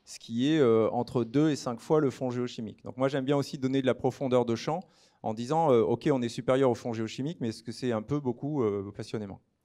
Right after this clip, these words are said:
Voilà. Et là, donc, euh, tr-, euh, slide suivant. Donc, on a quand même validé le projet, entre guillemets, validé, mais avec une étude de risque sanitaire avant mise en culture, avec des contrôles des retombées de poussière sur le site et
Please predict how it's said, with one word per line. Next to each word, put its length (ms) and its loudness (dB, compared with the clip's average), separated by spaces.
Voilà. 200 0
Et 120 -2
là, 320 4
donc, 220 -4
euh, 320 -2
tr-, 240 -14
euh, 100 -8
slide 280 -2
suivant. 360 -4
Donc, 360 4
on 160 0
a 100 2
quand 160 -2
même 400 0
validé 560 0
le 140 4
projet, 400 -4
entre 260 -6
guillemets, 300 -6
validé, 440 -4
mais 360 -2
avec 300 2
une 100 -4
étude 240 -4
de 80 -2
risque 220 -2
sanitaire 560 -2
avant 260 2
mise 180 -4
en 100 -2
culture, 600 -6
avec 280 2
des 100 0
contrôles 440 -2
des 80 2
retombées 400 -2
de 60 -10
poussière 360 -6
sur 160 -6
le 80 0
site 320 -12
et 280 -4